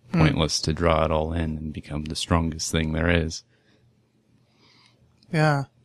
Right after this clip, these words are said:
Speaker 1: Yeah, uh, yeah, 'cause you would be existing within the framework of something stronger by definition. Yeah.
Speaker 2: Right.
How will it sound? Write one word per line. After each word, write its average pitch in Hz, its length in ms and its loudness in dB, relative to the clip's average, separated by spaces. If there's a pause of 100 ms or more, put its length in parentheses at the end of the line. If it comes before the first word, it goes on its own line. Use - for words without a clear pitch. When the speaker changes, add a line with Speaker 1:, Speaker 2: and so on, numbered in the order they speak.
(200)
Speaker 1:
Yeah, 147 320 4
uh, 151 180 0
yeah, 151 220 6
'cause 139 180 -2
you 143 80 2
would 127 80 0
be 139 120 0
existing 143 440 0
within 139 240 2
the 135 60 -2
framework 135 400 0
of 139 80 -4
something 143 260 -2
stronger 139 400 4
by 135 200 2 (120)
definition. 139 640 0
Yeah. 143 220 0 (160)
Speaker 2:
Right. 87 280 4